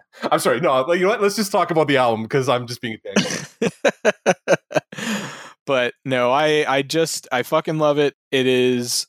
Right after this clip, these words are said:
Speaker 2: structured really well. It has slower parts that give you a break from that, like, really just frantic punk sort of driving side of things.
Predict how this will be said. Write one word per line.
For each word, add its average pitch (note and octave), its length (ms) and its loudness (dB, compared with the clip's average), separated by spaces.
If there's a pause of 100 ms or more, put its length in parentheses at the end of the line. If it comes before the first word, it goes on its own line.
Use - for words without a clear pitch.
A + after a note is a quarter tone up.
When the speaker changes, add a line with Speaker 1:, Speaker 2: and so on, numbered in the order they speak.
(100)
Speaker 2:
structured F3+ 600 0
really F3 300 2
well. E3 380 2
It C#3+ 100 0
has D3 320 0
slower D3+ 420 0
parts D3+ 360 -2
that C#3 100 -4
give B2+ 220 -4
you B2+ 120 0
a B2+ 60 -2
break B2+ 260 2
from C3 160 0
that, B2 200 2
like, A#2 180 0
really A2+ 280 2
just A2+ 240 0
frantic A2+ 520 4
punk B2 320 0
sort B2 220 4
of A#2+ 200 0 (520)
driving B2+ 680 2 (300)
side C#3 240 2
of C3+ 80 2
things. C3+ 560 0